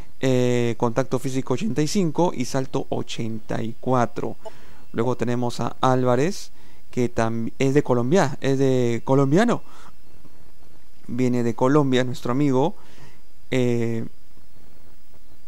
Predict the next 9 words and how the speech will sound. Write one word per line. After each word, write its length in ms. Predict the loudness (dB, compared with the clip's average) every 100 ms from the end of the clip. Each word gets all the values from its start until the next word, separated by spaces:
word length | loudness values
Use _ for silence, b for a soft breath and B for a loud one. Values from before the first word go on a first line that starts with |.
| -4 -4 -4 -4 -4 -4 -4 b -6 -4
tiene 300 | 0 2 2
setenta 720 | 0 -2 0 0 0 0 0
y 80 | 0
siete, 560 | 0 2 4 4 0 0
mide 260 | 0 2
uno 160 | 2 2
ochenta 400 | 0 -2 0 2
y 80 | 4
uno. 360 | 4 2 0